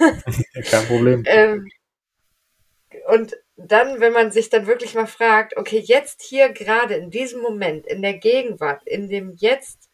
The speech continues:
Speaker 1: in dem ich mich befinde,
Speaker 2: Mhm.
Speaker 1: wie hoch ist der Druck denn dann wirklich?“ Und, ähm,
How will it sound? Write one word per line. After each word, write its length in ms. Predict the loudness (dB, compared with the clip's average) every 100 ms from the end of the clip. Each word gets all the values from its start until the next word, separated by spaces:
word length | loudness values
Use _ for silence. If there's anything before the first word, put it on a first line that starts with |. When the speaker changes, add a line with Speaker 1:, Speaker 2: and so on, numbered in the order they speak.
| _
Speaker 1:
in 160 | -8 0
dem 160 | 2 0
ich 120 | -4
mich 180 | -12 -14
befinde, 420 | -18 -4 -4 -2
Speaker 2:
Mhm. 340 | -2 0 0 -4 -10 _ _ _
Speaker 1:
wie 180 | -8 -2
hoch 260 | 2 2 2
ist 300 | 0 -2 -4
der 100 | 0
Druck 320 | 4 4 2
denn 180 | -10 -8
dann 280 | -10 -4 0
wirklich?“ 480 | 0 0 -20 _ _ _ _ -20 _
Und, 360 | -8 -8 -8 -16 _
ähm, 400 | -2 -2 -2 -16